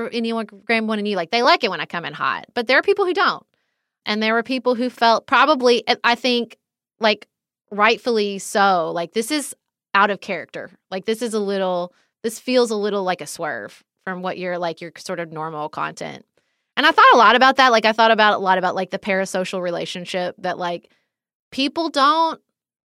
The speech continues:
know what's going on in my life. Like, that Tuesday, I had such a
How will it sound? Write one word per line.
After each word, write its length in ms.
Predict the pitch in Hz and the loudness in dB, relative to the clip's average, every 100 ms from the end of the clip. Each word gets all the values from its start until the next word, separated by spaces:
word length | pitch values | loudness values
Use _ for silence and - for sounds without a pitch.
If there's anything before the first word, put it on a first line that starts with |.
| _ - | _ -10
know 640 | 190 190 185 175 170 160 175 _ - | -2 0 0 0 -2 -6 -12 _ -12
what's 200 | 190 - | -10 -8
going 240 | 180 180 | -10 -8
on 140 | 165 165 | -8 -8
in 40 | |
my 100 | 160 | -10
life. 280 | 151 151 165 | -10 -12 0
Like, 180 | 226 226 | 0 2
that 180 | 277 - | 0 0
Tuesday, 340 | 262 226 214 | -4 0 2
I 120 | 190 | 2
had 200 | 190 175 | 0 -4
such 280 | - 208 233 | -4 -6 -2
a 200 | 226 | -2